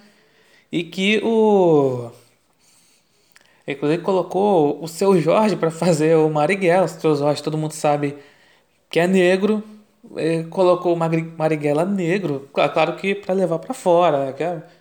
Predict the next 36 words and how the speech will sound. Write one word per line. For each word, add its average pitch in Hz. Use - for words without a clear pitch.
eu 190
falei 190
em 175
outras 170
oportunidades, 165
que -
é 175
a 175
narrativa 165
de 151
que, 156
ó, 160
o 143
Marighella 143
era 165
um, 185
era 165
um 170
negro 165
que 170
lutava 160
por 160
justiça, 165
já 143
que 170
o 151
pessoal 143
lá 170
fora 160
não 226
vai, 233
né, 165
ali, 147
não 151
vai 147
nem 165